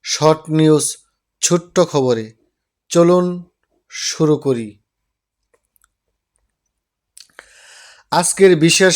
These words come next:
প্রতিবেদনে থাকছে তাবলিগ জামাত এর মারকাজ বাংলাদেশে প্রথম কোথায় ছিল।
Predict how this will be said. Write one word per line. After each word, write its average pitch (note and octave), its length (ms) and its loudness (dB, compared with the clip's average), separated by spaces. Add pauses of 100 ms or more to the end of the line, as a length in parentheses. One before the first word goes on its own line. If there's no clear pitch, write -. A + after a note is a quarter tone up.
প্রতিবেদনে F3 680 2
থাকছে D3+ 460 -2 (840)
তাবলিগ D#3 480 4
জামাত D#3+ 400 2 (240)
এর D3 120 4 (480)
মারকাজ D#3 680 2 (500)
বাংলাদেশে D#3 680 0
প্রথম D#3+ 460 0
কোথায় D#3 420 0
ছিল। B2+ 280 -6